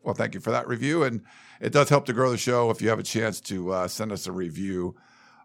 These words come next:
over there. But I wanna bring in, we got a special guest here, so we'll do a little three-shot. Trayvon Patterson here, they're right there in the middle. Uh, you can follow him on Twitter at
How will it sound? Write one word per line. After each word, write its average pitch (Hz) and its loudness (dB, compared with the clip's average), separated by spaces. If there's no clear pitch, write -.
over 95 0
there. 90 0
But 107 4
I 113 6
wanna 165 4
bring 175 6
in, 165 6
we 127 2
got 127 6
a 127 4
special 127 0
guest 127 2
here, 143 0
so 117 -2
we'll 110 0
do 123 -4
a 117 0
little 117 0
three-shot. 147 4
Trayvon 202 8
Patterson 180 8
here, 120 6
they're 120 4
right 127 4
there 123 4
in 117 0
the 117 2
middle. 135 4
Uh, 104 2
you 110 0
can 113 -4
follow 123 6
him 120 2
on 117 0
Twitter 120 0
at 143 8